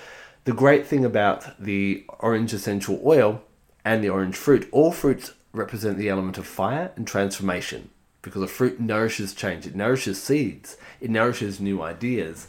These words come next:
And so really right now, your opportunity is to nourish, um, transformation through connecting with your happiness as well.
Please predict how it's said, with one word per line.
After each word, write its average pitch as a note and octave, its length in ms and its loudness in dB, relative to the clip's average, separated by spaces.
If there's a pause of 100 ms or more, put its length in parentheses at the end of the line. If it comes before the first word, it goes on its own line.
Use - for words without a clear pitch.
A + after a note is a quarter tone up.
(400)
And A2+ 380 0
so A2+ 460 -2
really A#2 520 0
right G#2+ 240 -4
now, A2 280 -2
your A#2+ 320 0
opportunity G#2 640 -4
is F#2+ 140 -8
to G2 100 -14
nourish, A#2 640 -6 (400)
um, G2+ 300 -2 (220)
transformation A2 1160 -2
through A#2 300 2
connecting G#2+ 440 -4
with G2 100 -2
your G2 120 0
happiness F2+ 400 -8
as E2 160 -14
well. C2+ 240 -10